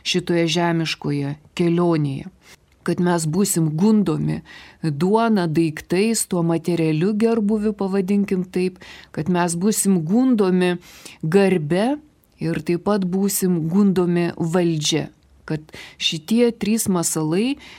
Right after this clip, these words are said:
visada mums bus mėtomi ir Jėzus sakė: „Niekada jais netikėkit, nesusižavėkit.“ Ir vis dėlto, kad mes atlaikytume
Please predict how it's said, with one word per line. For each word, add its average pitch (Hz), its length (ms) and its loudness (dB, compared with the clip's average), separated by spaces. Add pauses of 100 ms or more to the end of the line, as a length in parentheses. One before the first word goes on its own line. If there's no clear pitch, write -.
(160)
visada 175 400 0
mums 180 320 2
bus 208 320 -2
mėtomi 247 640 -2
ir 170 320 -4
Jėzus 170 480 -4
sakė: 170 320 -4
„Niekada 160 400 -4
jais 175 440 -2 (440)
netikėkit, 175 840 -2
nesusižavėkit.“ 170 1200 -2 (340)
Ir 185 520 4
vis 170 320 0
dėlto, 262 560 2
kad 180 320 -2
mes 185 520 2
atlaikytume 175 880 0